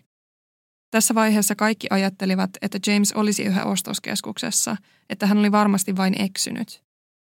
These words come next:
Useat kauppiaat alkoivat myös auttaa etsinnöissä. Mutta kun neljäkymmentä minuuttia oli kulunut eikä pojasta näkynyt merkkiäkään,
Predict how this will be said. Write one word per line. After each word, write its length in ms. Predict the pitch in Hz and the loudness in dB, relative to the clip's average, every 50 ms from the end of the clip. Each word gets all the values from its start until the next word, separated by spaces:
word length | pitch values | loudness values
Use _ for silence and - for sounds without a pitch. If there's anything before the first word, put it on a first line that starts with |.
| _ _ _ _ _ | _ _ _ _ _
Useat 260 | 226 220 247 233 220 | 0 2 2 2 2
kauppiaat 500 | - 202 202 202 196 - 208 - 196 196 | 2 2 2 2 2 0 -2 0 0 0
alkoivat 420 | 214 208 202 - 202 202 202 190 - | 0 -2 0 -2 -2 -2 -2 0 0
myös 220 | 202 196 190 - | 2 2 2 0
auttaa 360 | 214 214 202 - - - - | 0 -2 -6 -6 -6 -4 -4
etsinnöissä. 680 | - 202 - - 240 226 226 233 240 226 - - 240 226 - _ _ _ _ _ _ _ _ _ _ _ - | -4 -4 -6 -6 -4 -4 -2 -2 -2 0 -2 -2 -2 -4 -6 _ _ _ _ _ _ _ _ _ _ _ -6
Mutta 160 | 214 196 208 | -4 -2 2
kun 140 | 214 214 220 | 4 6 6
neljäkymmentä 500 | 226 233 240 233 - 220 202 202 190 196 | 6 6 6 4 4 4 2 4 4 2
minuuttia 460 | 196 196 196 190 190 190 208 202 190 | 2 2 2 2 0 0 0 0 2
oli 140 | 190 190 190 | 2 2 2
kulunut 480 | 185 - 202 196 196 196 196 196 190 | 2 0 2 2 2 2 0 0 -2
eikä 200 | 220 208 202 208 | -2 -4 -4 -4
pojasta 400 | 190 - 214 214 208 208 - - | -2 0 2 2 2 2 2 0
näkynyt 360 | 202 196 190 202 202 196 190 - | 0 0 0 0 -2 -4 -2 0
merkkiäkään, 800 | 202 202 202 - _ - - 220 220 - 240 233 233 233 226 | 0 0 0 -2 _ -12 -10 -10 -8 -8 -6 -6 -4 -4 -4